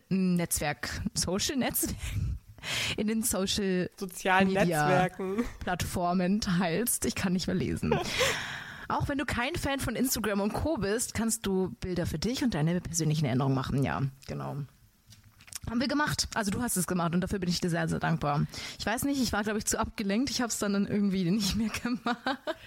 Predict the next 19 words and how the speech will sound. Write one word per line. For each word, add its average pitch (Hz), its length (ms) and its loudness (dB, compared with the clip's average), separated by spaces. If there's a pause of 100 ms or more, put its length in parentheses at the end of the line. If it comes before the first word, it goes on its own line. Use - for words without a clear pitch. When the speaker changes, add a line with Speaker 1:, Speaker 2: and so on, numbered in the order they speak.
(600)
Speaker 2:
Ich 240 160 -2
hab's - 180 0
auch 226 300 2
nur, 240 160 2
Speaker 1:
Aber 147 400 2
Speaker 2:
nur 233 100 4
noch 233 160 0
bis - 180 -6
Speaker 1:
kein 175 220 2
Problem. - 240 0
Speaker 2:
nachmittags 170 540 2
geschafft. 170 320 -6
Danach 170 260 -2
hab 170 80 -4
ich's 170 120 -8
nicht 175 120 -4
mehr 170 140 -4
hingekriegt. 165 580 -6
Aber, 214 420 8